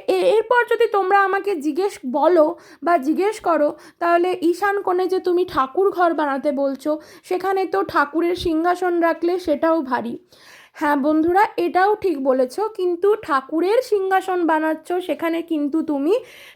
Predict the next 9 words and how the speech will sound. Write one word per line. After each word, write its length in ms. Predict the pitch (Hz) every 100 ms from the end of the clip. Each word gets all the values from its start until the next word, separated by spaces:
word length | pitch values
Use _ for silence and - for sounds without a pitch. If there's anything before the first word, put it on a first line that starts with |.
| -
ঠাকুরদেরই 800 | 311 294 349 381 311 320 359 508
রাখার 400 | 359 - 311 285
ব্যবস্থা 480 | 233 226 254 -
করছো, 440 | 247 247 240 - 240 - -
এক্ষেত্রে 580 | - - 453 466 453 427
কিন্তু 400 | 359 277 247 285
কোনো 260 | 269 294 539 339
ভুল 260 | 269 254
নেই। 280 | 240 220